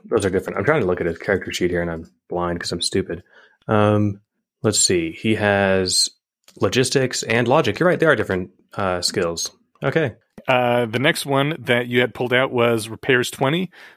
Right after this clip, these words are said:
Speaker 2: When you look at something broken, you instantly know which parts need to be replaced or repaired within three degrees of reasonableness. <laughs>
Speaker 1: I remember why I pulled that out. Three <laughs> degrees of reasonableness is just, I mean, can't you just imagine Raymer burning the entire evening arguing that this is within three degrees of reasonableness of whatever?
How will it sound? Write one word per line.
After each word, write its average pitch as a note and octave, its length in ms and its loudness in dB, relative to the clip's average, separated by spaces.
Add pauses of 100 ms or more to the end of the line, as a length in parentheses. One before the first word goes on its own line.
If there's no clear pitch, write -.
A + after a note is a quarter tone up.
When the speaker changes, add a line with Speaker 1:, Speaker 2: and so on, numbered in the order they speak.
Speaker 2:
When A#2+ 160 0
you A#2 80 2
look B2 180 2
at A#2 80 0
something B2+ 280 0
broken, B2+ 280 2
you B2+ 120 -4
instantly D3+ 280 0
know C3+ 180 2
which C3 260 0
parts - 300 -2
need B2 120 -4
to - 60 -10
be B2+ 100 2
replaced - 640 0 (340)
or A2+ 100 -2
repaired D3 600 2
within A#2 340 2
three C3 180 0
degrees B2 320 0
of A2 120 0
reasonableness. G#2+ 640 -2
<laughs> - 420 -4 (680)
Speaker 1:
I G#3 260 -2
remember G#2 300 4
why G#2 120 4
I G2 40 -2
pulled F#2+ 240 0
that F#2 120 0
out. F2+ 200 0
Three G#2+ 140 -2
<laughs> G#2+ 60 0
degrees C3 300 0
of A2 80 -10
reasonableness G2+ 580 -4
is F#2+ 200 -2
just, - 380 -2 (440)
I B2 80 2
mean, G#2 280 0 (560)
can't C3+ 160 2
you C3 40 0
just A2+ 140 -2
imagine G#2+ 280 2
Raymer F#2+ 260 2
burning G2 380 0
the G2 60 2
entire G2 320 2
evening G2+ 540 0
arguing G2+ 400 2
that F#2 140 0
this F#2+ 180 2
is G2+ 140 0
within G2 260 2
three F#2+ 300 -2
degrees F#2 400 0
of F#2+ 120 -2
reasonableness F#2 640 0
of F2 160 0
whatever? F#2 540 0